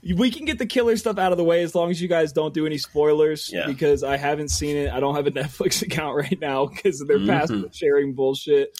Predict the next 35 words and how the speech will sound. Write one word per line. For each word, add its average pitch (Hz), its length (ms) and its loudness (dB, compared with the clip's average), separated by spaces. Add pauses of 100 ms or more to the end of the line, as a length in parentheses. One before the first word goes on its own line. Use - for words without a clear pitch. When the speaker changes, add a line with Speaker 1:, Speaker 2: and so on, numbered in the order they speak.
Speaker 2:
Uh. 104 260 -2
Speaker 1:
I 165 60 4
will 202 220 4
say 202 400 0 (460)
I 170 100 2
went 202 180 2
on 208 100 0
a 180 40 4
David 180 400 0
Fincher 185 340 0
kick. 190 400 -2 (180)
I 156 120 2
watched, 165 600 0
um, 139 600 0 (140)
Social 165 300 0
Network, 160 600 0 (180)
into 160 240 0
Fight 156 340 -2
Club, 147 440 0 (440)
um, 139 340 2
into 151 240 -2
Gone 139 340 0
Girl 143 480 2
this 143 140 -4
past 135 340 -2
week. 139 400 -2 (300)
I, 139 180 0
David 190 360 0
Fincher's 165 260 -10
my 156 120 -2
favorite 151 340 -2
director. 143 580 0
I 139 100 -2
love 139 280 0
him. 139 320 -4